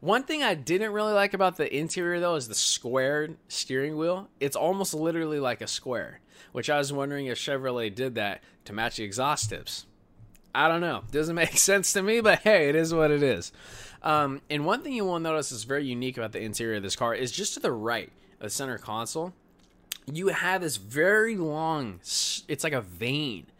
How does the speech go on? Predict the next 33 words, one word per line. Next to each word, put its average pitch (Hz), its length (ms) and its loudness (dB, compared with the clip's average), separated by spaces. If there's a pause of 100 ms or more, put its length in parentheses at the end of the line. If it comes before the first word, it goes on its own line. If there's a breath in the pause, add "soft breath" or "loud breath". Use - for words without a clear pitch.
(440 loud breath)
of 107 200 -6
buttons. 117 360 0
It's 113 120 -8
a 110 40 -10
very 208 340 -2
interesting 185 380 -4
design, 143 320 -2
but 143 60 -2
it's 131 120 -6
kinda 440 320 -4
cool, 175 260 0
kinda 285 260 -4
unique. 117 560 -6 (500 loud breath)
And 170 120 0
what 202 140 4
I 190 80 4
think 247 320 -6
it 226 100 -4
is, 175 160 0
from, 165 300 -6
from 151 240 -4
what 202 100 2
I 214 140 2
can 160 160 -8
tell 160 300 -2
by 160 100 2
trying 151 220 -8
to 127 80 -2
zoom 120 340 -4
in 139 160 -4
on 123 100 -6
the 95 80 -8
pictures, 123 460 -6